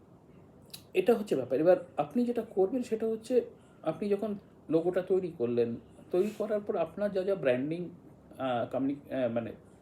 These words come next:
ম্যাটেরিয়ালস হবে বা কোল্যাটারাল হবে বা জিনিসপত্র তৈরি হবে, আপনি চেষ্টা করবেন স-, সেইভাবে পুরো ব্যাপারটাকে তৈরি করেন। যদি আপনার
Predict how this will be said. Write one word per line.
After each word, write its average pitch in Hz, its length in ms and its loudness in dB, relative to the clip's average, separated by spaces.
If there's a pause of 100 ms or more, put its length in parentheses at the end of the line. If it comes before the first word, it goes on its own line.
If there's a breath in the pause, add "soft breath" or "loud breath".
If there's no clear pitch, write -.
(340)
ম্যাটেরিয়ালস 156 500 -2
হবে 104 180 -2
বা 123 100 -2
কোল্যাটারাল 139 520 2
হবে 107 200 -4
বা 110 120 -4
জিনিসপত্র 143 540 -4
তৈরি 156 260 -2
হবে, - 180 -8 (1200 loud breath)
আপনি 208 240 0
চেষ্টা 208 220 0
করবেন 233 180 2
স-, - 840 -14
সেইভাবে 240 540 6
পুরো 214 220 4
ব্যাপারটাকে 185 680 2 (360 loud breath)
তৈরি 143 200 6
করেন। 120 240 0 (120)
যদি 214 180 6
আপনার 214 280 2